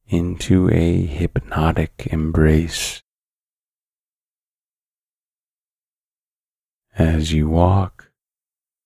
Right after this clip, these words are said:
your surroundings morph into soft, floating clouds, each one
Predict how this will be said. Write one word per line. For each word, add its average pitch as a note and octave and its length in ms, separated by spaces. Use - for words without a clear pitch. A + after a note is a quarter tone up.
your E2 380
surroundings E2+ 1040
morph D#2+ 960
into D#2 600
soft, - 840
floating E2+ 840
clouds, E2 960
each F2+ 400
one F2+ 540